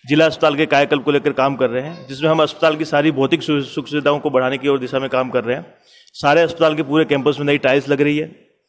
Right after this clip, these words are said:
नए शौचालय बन रहे हैं, पूरे अस्पताल में वॉल पेंटिंग्स हो रही है। अस्पताल के सभी, चाहे प्राइवेट वार्ड है अट्ठाईस, उन सब में काम चल रहा है। अस्पताल के जितने भी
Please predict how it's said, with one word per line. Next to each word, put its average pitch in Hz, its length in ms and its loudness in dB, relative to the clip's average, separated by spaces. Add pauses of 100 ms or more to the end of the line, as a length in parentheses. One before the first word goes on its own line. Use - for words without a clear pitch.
(280)
नए 143 180 0
शौचालय 147 400 2
बन 143 200 0
रहे 143 100 2
हैं, 151 180 -8 (500)
पूरे 156 120 4
अस्पताल 151 300 0
में 147 80 -2
वॉल 139 200 2
पेंटिंग्स 147 420 -2
हो 147 80 2
रही 143 180 -2
है। 147 120 -6 (220)
अस्पताल 147 420 0
के 151 180 -2
सभी, 156 480 0 (560)
चाहे 147 160 2
प्राइवेट 147 360 2
वार्ड 151 220 4
है 151 60 4
अट्ठाईस, 147 420 0
उन 151 140 -4
सब 151 140 0
में 151 120 0
काम 147 200 2
चल 143 160 0
रहा 147 140 0
है। 147 180 -8
अस्पताल 156 380 0
के 156 80 -2
जितने 147 240 -2
भी 160 200 2